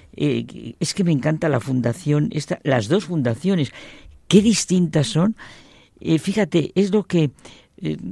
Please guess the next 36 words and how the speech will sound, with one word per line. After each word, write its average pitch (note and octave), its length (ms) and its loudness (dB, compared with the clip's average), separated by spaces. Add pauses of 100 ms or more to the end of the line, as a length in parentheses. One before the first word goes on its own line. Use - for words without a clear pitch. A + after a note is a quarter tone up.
(120)
José C3+ 300 -4
Manuel D3+ 320 2
y D#3 80 -2
yo E3+ 240 0 (340)
muchas E3 480 0
veces E3+ 300 -4
pensamos. C#3+ 640 0 (420)
Verdaderamente, F3+ 880 0 (800)
mm, E3 220 -2 (220)
lo D3+ 240 0
que, C#3 360 2
lo B2+ 220 -2
que - 120 -2
hizo F3 260 2
María G#3+ 500 2 (380)
continúa, D3+ 600 2
continúa, F#3 580 -2
continúa, F3 560 -4
continúa. D#3 500 -4 (440)
Qué - 140 2
maravilla, E3 680 2
cómo F#3+ 260 0
lo F3 140 2
que D3+ 120 -2
ella E3 180 0
recibió D#3+ 580 -2 (480)
fue - 200 -2
tanto E3+ 360 2
lo D3+ 120 2
que C#3+ 100 -2
recibió C#3+ 400 -2
que E3 160 -4
cómo G3+ 260 0
lo F3 120 0
sigue D3+ 300 -4
dando. A2+ 420 -4